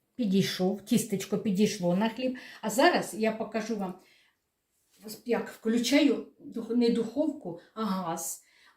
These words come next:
М, значить, фітільок мінімальний, такий, знаєте, аби, аби жевріло, як кажуть.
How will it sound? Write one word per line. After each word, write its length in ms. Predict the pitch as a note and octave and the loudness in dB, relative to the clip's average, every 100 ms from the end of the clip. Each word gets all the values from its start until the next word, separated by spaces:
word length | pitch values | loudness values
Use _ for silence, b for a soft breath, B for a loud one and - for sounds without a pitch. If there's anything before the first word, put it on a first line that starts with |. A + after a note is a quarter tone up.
| - | -4
М, 200 | B3 - | -4 -4
значить, 460 | - B3+ B3 B3 | -2 0 2 -2
фітільок 540 | - C#4 D4 D4+ D4+ A3+ | 2 2 6 6 6 2
мінімальний, 1040 | A3+ B3+ D#4+ D#4 D4 C4+ A#3+ A3 F#3+ F#3+ | 6 8 10 8 8 8 8 4 0 -6
такий, 280 | - A#3+ C#4 | -6 -2 4
знаєте, 400 | C#4 C#4+ - - | 6 6 4 0
аби, 340 | G#3+ A3 E4 D#4+ | -2 0 0 0
аби 240 | A3 G#3+ A3+ | -2 -2 0
жевріло, 560 | G3 A#3 G3 F#3+ F3 | 4 4 4 -2 -8
як 200 | F3 - | -10 -12
кажуть. 480 | F3+ D#3+ - - _ | -16 -18 -20 -20 _